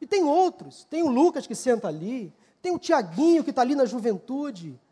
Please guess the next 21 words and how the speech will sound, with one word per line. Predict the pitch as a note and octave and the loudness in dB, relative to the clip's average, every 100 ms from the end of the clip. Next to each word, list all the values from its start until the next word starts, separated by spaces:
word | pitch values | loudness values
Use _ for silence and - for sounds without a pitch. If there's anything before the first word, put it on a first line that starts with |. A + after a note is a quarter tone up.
| _ _ _ | _ _ _
deficiência | B3 C#4 - C#4 C#4 G#3+ | -8 -6 -2 -4 -4 -8
visual, | A#3+ G#3 G3 A#3 B3 G#3+ | -8 -4 -2 -2 -2 -6
menino | E3 A3 C#4+ - _ _ _ _ D4 | -8 -8 -8 -10 _ _ _ _ -4
querido, | B3 C4+ D#4+ G#3 G3 | 2 4 4 2 -8
carinhoso, | - B3+ C#4 D#4 E4+ C#4+ G#3 D#3 - _ _ _ _ | -10 -8 -6 -4 -2 -4 -8 -12 -16 _ _ _ _
abraça | B3+ C#4 A3+ - | -4 -2 -2 -4
a | B3 | -4
gente. | A#3+ D4+ D4+ - _ _ _ _ _ - | -2 -4 -6 -14 _ _ _ _ _ -6
Eu | E4 | -4
não | |
sei | E4+ | -4
se | D4+ | -6
o | |
Tiaguinho | - C4 A3+ B3+ | 0 0 0 -2
veio | A#3+ A3 | 0 2
hoje, | A3 F#3 | 0 0
o | |
Thiago | - A3+ F#3 | -4 -6 -4
tá | G3 | -6
aí | G#3 | -4
hoje? | F#3 C3 | -6 -10